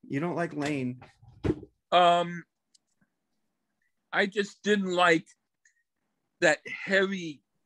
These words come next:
Speaker 2: syrupy, grungy, shitty
Speaker 1: Candlebox is a
Speaker 2: music.
Speaker 1: Candlebox isn't syrupy grunge, man. They're just rock.
Speaker 2: Okay.
Speaker 1: With a little bit
Speaker 2: I'll
Speaker 1: of
Speaker 2: take
Speaker 1: jam
Speaker 2: your
Speaker 1: rock,
Speaker 2: word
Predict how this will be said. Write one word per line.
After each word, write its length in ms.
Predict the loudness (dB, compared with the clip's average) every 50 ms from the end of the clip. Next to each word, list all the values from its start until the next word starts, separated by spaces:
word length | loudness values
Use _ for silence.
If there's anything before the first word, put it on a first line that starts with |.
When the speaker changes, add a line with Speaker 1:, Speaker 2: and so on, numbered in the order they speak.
| _ _ _ _
Speaker 2:
syrupy, 920 | -20 -18 -18 -18 -16 -8 0 2 4 6 6 4 4 2 -4 -6 -6 -6 -8 -6
grungy, 680 | -2 0 2 2 2 2 0 -4 -6 -8 -8 -10 -10 -12 -14
shitty 920 | -12 -12 -10 -10 -10 -10 -6 -4 -2 -2 -2 -2 -2 0 0 -2 -2 -4 _ _ _ _ _ _
Speaker 1:
Candlebox 520 | 0 0 0 2 0 2 2 2 2 2 2
is 80 | 2 6
a 20 |
Speaker 2:
music. 440 | 8 8 8 8 6 2 -4 -8 -8 -10 -20 _ _ -2
Speaker 1:
Candlebox 640 | 0 2 2 2 2 2 2 2 2 2 0 -2 -6
isn't 320 | -4 -4 -2 -2 -4 -4 -6
syrupy 560 | -4 2 4 6 6 4 4 2 -2 -4 -2
grunge, 500 | -2 -4 -2 -2 -2 -4 -6 -8 -8 -8
man. 260 | -6 -6 -6 -4 -4
They're 120 | -4 -6
just 260 | -4 -2 -4 -4 -4 -2
rock. 340 | 0 2 2 0 -2 -6 -16 -20 -20 _ _ _ _ _ _ _ _ _ _ _ _ _ _ _ _ _ _ _ _ _ _ -16 -6 0
Speaker 2:
Okay. 840 | 2 4 4 2 2 -2 0 2 4 6 6 4 4 2 0 -2 -2 -2
Speaker 1:
With 200 | -4 -4 -2 0
a 40 |
little 260 | 4 6 8 8 8 8
bit 100 | 6 6
Speaker 2:
I'll 40 | 6 4
Speaker 1:
of 40 |
Speaker 2:
take 220 | 4 2 2 2 4
Speaker 1:
jam 160 | 4 4 2
Speaker 2:
your 100 | 2 2
Speaker 1:
rock, 120 | 2 4 4
Speaker 2:
word 120 | 2 2